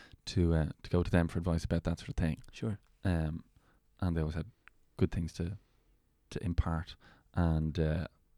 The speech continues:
Speaker 1: they were always, like, very, like, uh, uh, dead set and, like, making sure that I was, like, doing the right thing
Speaker 2: Right.
Speaker 1: and, like, being a gentleman and whatever.
Speaker 2: Can I ask you a weird question?
Speaker 1: Yeah, go on.
Speaker 2: Is there ever any, like, tension p-, p-, in, like, a family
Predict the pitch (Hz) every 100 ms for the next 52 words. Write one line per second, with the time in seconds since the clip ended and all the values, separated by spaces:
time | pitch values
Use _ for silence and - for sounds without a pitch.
0 | _ _ _ - 87 85 82 85 85 80
1 | 92 85 76 92 - - - - - -
2 | - - 85 78 76 76 - - _ _
3 | _ _ _ _ - - _ _ _ _
4 | _ _ _ _ _ _ - 98 82 78
5 | 73 - - - 85 - - 82 78 76
6 | - - - - - 85 - - 82 80
7 | 82 87 78 - _ 101 87 82 80 -
8 | 87 80 82 - 127 110 - _ - 87
9 | 80 76 76 - - _ 67 76 82 85
10 | 82 80 80 80 80 - _ _ _ _
11 | _ - - 170 208 185 165 131 143 110
12 | - 85 151 139 92 85 147 147 156 185
13 | 214 208 175 139 120 - _ _ - 139
14 | 135 117 98 - - - - - - 127
15 | 117 110 - - 123 117 113